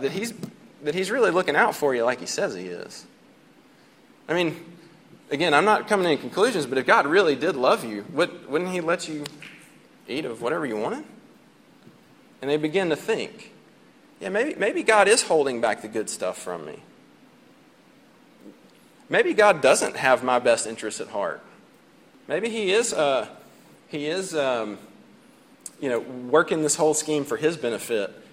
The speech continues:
and keeping me on the outside. May-, maybe we don't need to listen to him anymore." And so with that thought, they, uh, you know, they take and eat of the fruit.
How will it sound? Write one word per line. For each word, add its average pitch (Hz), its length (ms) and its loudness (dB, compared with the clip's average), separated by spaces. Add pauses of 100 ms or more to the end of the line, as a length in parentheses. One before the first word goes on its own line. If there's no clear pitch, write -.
and 101 80 -16
keeping 127 280 -6
me 123 100 -2
on 113 120 -2
the 107 40 -4
outside. 113 580 -6 (1500)
May-, 117 200 -6
maybe 160 300 -2
we 208 140 -2
don't 202 140 0
need 190 140 0
to 147 60 -2
listen 147 260 -4
to 107 160 -6
him 85 100 -8
anymore." 87 440 -8 (1120)
And 113 80 -10
so 123 120 -2
with 123 200 -2
that 139 180 2
thought, - 340 2 (300)
they, 117 240 0
uh, 110 300 -2 (180)
you 117 60 -8
know, 107 80 -6
they 110 120 -2
take 117 280 -4
and 104 80 -4
eat 113 120 -4
of 107 60 -6
the 104 80 -8
fruit. 110 380 -8